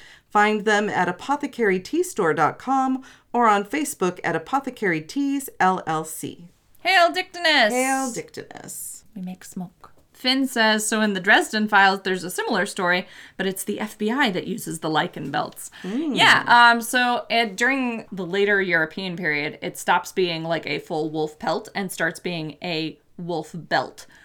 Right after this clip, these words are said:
Speaker 2: Just a belt made of wolf skin.
Speaker 1: Mm-hmm.
Speaker 2: It's not clear exactly why that happens, except maybe that a wolf belt is easier to hide than a whole-ass wolf pelt. <laughs>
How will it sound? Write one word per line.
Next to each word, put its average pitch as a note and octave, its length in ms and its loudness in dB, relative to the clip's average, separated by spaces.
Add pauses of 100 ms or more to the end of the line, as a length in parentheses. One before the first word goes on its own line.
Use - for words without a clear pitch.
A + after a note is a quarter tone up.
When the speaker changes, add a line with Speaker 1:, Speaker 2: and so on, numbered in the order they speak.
(280)
Speaker 2:
Just - 180 -12
a F3 140 -4
belt D#3+ 280 -2
made E3+ 160 -6
of D#3+ 140 -10
wolf D3 180 -8
skin. - 320 -14 (100)
Speaker 1:
Mm-hmm. E3 260 -10
Speaker 2:
It's G3+ 140 -8
not B3+ 200 0
clear B3 240 0
exactly A#3 380 0
why F3 180 4
that A3 140 0
happens, A#3 360 2
except F#3+ 240 -6
maybe F#3+ 240 0
that F#3+ 160 -2
a D#3+ 120 0
wolf F3 260 -2
belt F#3+ 400 2
is F3 200 -6
easier G#4 420 2
to F#4 120 6
hide A#3+ 540 6
than F#3 160 0
a F3 140 0
whole-ass G#3 680 4
wolf F3+ 340 -6
pelt. - 540 -12
<laughs> G#4 40 2